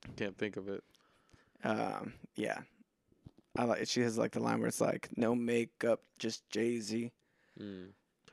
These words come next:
Speaker 1: 'Cause I, and I listened to the first couple songs. Um, 'cause she, like, rapping on the intro. I thought that
Speaker 2: Yeah.
Speaker 1: was funny. Um,
Speaker 2: It's a big, sprawling album.
Speaker 1: do you like the album?
Speaker 2: I like the album a lot.
Speaker 1: You like the album
Speaker 2: I
Speaker 1: a
Speaker 2: think
Speaker 1: lot?
Speaker 2: it's, I think it's on par with Control. I think the only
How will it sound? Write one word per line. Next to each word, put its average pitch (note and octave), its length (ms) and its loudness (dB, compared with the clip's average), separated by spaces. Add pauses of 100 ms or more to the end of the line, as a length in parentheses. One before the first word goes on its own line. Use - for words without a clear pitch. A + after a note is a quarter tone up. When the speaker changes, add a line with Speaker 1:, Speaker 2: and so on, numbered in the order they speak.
(120)
Speaker 1:
'Cause F3 120 10
I, F#3+ 120 12
and F#3+ 160 12
I G3 80 12
listened G#3+ 280 10
to G#3 60 8
the E3+ 100 12
first D3 300 10
couple A2+ 260 4
songs. G2+ 420 -2 (220)
Um, G#2+ 500 4 (140)
'cause - 100 -14
she, F#3 120 8
like, C3+ 160 12
rapping G#2+ 440 12
on F#2 140 -6
the F#2 100 -4
intro. F#2 460 -2
I - 20 0
thought G#2 200 0
that G2+ 40 4
Speaker 2:
Yeah. A2+ 260 8
Speaker 1:
was G2+ 80 -4
funny. F2+ 180 -12 (100)
Um, F#2+ 460 -8 (280)
Speaker 2:
It's F#3+ 160 8
a A3+ 60 12
big, D#3+ 260 12
sprawling C3+ 600 12
album. A#2 520 10
Speaker 1:
do D#3+ 80 8
you E3+ 60 12
like E3 200 12
the E3+ 80 12
album? F3 280 12 (100)
Speaker 2:
I C#3+ 100 10
like B2+ 140 10
the A2+ 60 6
album G#2+ 180 6
a G#2 40 4
lot. G2+ 140 2
Speaker 1:
You A2+ 60 12
like A2+ 120 12
the A2 60 12
album A2 180 12
Speaker 2:
I - 20 8
Speaker 1:
a C3+ 40 10
Speaker 2:
think A#2+ 120 10
Speaker 1:
lot? C#3 60 8
Speaker 2:
it's, - 280 0 (140)
I A2+ 60 8
think B2 140 10
it's - 100 4
on A2 100 6
par A2 200 8
with A2 100 2
Control. - 400 0 (120)
I C3+ 80 6
think D3+ 140 2
the D3+ 120 10
only D3 400 8